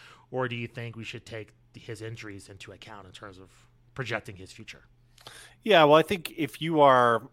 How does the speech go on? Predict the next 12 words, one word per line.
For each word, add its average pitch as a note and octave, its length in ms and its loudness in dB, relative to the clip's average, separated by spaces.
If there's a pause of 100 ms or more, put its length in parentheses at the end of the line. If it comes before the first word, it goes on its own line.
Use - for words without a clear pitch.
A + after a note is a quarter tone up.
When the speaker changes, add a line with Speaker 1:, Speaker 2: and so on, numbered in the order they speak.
Speaker 2:
a A#2 80 -8
small A#2 340 -2
market A2 440 -4
franchise G2+ 720 -8
like G#2+ 200 -10
the A2 60 -16
New G#2 160 -10
Orleans G#2 420 -10
Pelicans, G2+ 680 -12
I A2 60 -18
mean, G#2 220 -14
for, G#2+ 400 -8